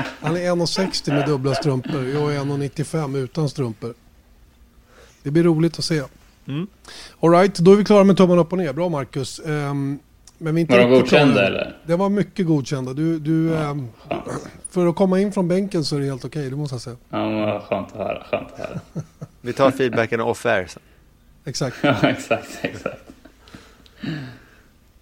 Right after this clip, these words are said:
Speaker 2: Men du, eh, det är ju, eh, inte bara Formel ett,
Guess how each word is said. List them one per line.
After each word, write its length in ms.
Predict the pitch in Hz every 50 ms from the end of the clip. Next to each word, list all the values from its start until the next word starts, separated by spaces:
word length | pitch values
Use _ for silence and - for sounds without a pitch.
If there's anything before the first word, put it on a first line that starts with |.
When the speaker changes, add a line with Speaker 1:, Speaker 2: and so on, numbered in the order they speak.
| _
Speaker 2:
Men 200 | - 131 151 165 147
du, 440 | 160 156 151 147 135 143 139 139 139
eh, 60 | 143 127
det 260 | 143 139 139 151 156
är 200 | 127 160 156 156
ju, 580 | 151 147 147 147 147 147 143 139 139 139 139 143 139 135 135 135
eh, 160 | 131 127 143
inte 240 | 156 143 127 - 139
bara 280 | 123 127 120 110 110 107
Formel 280 | 113 107 104 104 101
ett, 460 | 110 143 - _ _ _ - - -